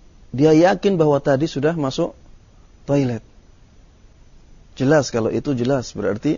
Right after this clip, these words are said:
dia tidak punya wudu. Kemudian dia ragu. Kemudian dia ragu, dia sudah wudu ataukah belum. Maka orang yang demikian, dia harus mengulangi sholat subuhnya.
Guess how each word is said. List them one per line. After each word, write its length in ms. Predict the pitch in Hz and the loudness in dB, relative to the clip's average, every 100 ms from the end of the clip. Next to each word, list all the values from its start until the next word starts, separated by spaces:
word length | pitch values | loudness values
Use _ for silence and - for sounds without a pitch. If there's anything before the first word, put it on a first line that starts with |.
| - | -4
dia 240 | 120 139 | -4 -2
tidak 240 | 123 127 | -2 -2
punya 160 | 135 147 | -2 0
wudu. 320 | 165 185 127 - - - - - - - - _ | 0 0 -4 -10 -20 -20 -20 -20 -20 -20 -20 _
Kemudian 480 | 120 123 117 139 120 | -6 -2 0 2 2
dia 240 | 135 156 - _ - - - - - - - - | 0 -2 -8 _ -20 -20 -20 -20 -20 -20 -20 -8
ragu. 400 | 127 113 110 107 - - _ - - - - - - - - - - - - - | -6 -6 -8 -12 -20 -20 _ -20 -20 -20 -20 -20 -20 -20 -20 -20 -20 -20 -18 -10
Kemudian 320 | 110 107 113 | -6 -4 -2
dia 160 | 110 110 | -2 -2
ragu, 320 | 107 120 139 - | -4 -6 -8 -10
dia 240 | - 120 113 | -10 -6 -6
sudah 240 | - 101 | -6 -8
wudu 320 | 107 117 127 | -6 -4 -4
ataukah 400 | - 104 123 143 - | -6 -6 -8 -10 -12
belum. 400 | 131 113 104 113 - - 110 | -12 -10 -10 -14 -18 -14 -10
Maka 320 | 110 143 - - - - - - | -4 -6 -6 -16 -20 -20 -10 -2
orang 240 | 165 208 | 0 2
yang 160 | 175 151 | 0 0
demikian, 400 | 127 120 139 139 | -2 -2 -2 -2
dia 160 | 135 | -2
harus 400 | 127 151 175 - | -2 -2 -2 -4
mengulangi 480 | 151 151 160 185 175 | -2 0 2 0 -2
sholat 240 | - 147 | -4 -6
subuhnya. 480 | 131 127 123 131 113 | -6 -6 -4 -6 -8